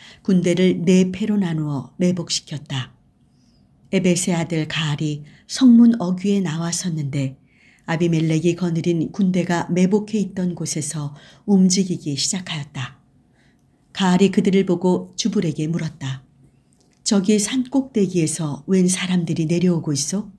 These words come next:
주불이 "산 그림자를 사람으로 잘못 본 거 아니오?" 하고 시치미를 떼었지만 다시 가알이 말하였다. "저것 보시오.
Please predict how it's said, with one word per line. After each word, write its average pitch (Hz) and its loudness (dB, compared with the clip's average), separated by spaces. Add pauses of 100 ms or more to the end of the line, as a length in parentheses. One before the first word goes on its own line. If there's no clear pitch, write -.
(840)
주불이 165 -2 (240)
"산 247 6
그림자를 202 0
사람으로 208 -2
잘못 180 -2
본 156 -4
거 156 -4
아니오?" 165 -2 (500)
하고 170 -4
시치미를 175 0
떼었지만 160 -4 (460)
다시 202 2
가알이 208 2
말하였다. 139 -2 (680)
"저것 180 -2
보시오. 160 -2